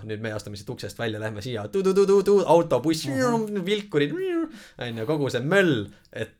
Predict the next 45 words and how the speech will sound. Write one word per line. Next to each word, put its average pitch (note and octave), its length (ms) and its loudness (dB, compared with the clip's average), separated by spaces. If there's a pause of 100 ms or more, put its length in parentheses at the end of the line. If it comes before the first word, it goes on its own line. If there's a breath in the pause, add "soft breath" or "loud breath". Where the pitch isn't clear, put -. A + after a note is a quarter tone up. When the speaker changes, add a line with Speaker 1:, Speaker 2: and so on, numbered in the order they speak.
Speaker 1:
seal C#3 240 0
ei E3 60 6
ole C3+ 100 2
puhkust. D3 540 0
Ma B2+ 120 -2
tean, B2 200 -4
et A2 60 -10
ma B2 100 -4
siin A#2 180 -10
pean B2+ 160 0
sinuga A#2+ 220 -6
selle A#2+ 140 -8
vestluse D3+ 360 -4
ära C#3 160 0
ja G2+ 60 -10
ma G#2+ 100 -12
lähen A2 140 -10
istun G#2 200 -12
praegu G#2+ 220 -10
bussi D3+ 340 -6
peale, G2+ 220 -10
võtan A2 240 -14
raamatu A#2+ 400 -6
ja G#2 160 -8
lihtsalt G#2 300 -14 (160)
sõidan A#2+ 480 -8
bussiga B2+ 380 -8
Pärnusse. F#2+ 640 -8 (220 soft breath)
Lihtsalt C#3 360 -6
sellepärast, B2 460 -6
et - 100 -20
lugeda G#2 280 -12
raamatut, G#2+ 420 -10
sest - 140 -16
ma G2+ 80 -12
tean, G#2+ 200 -12
et F#2 80 -14
ma F#2 80 -14
ei G2 60 -14
suuda G2 220 -12
kodus G#2+ 260 -12
istuda, G#2+ 200 -12
ma G2 100 -12
pean F#2+ 120 -12
liikuma. - 460 -14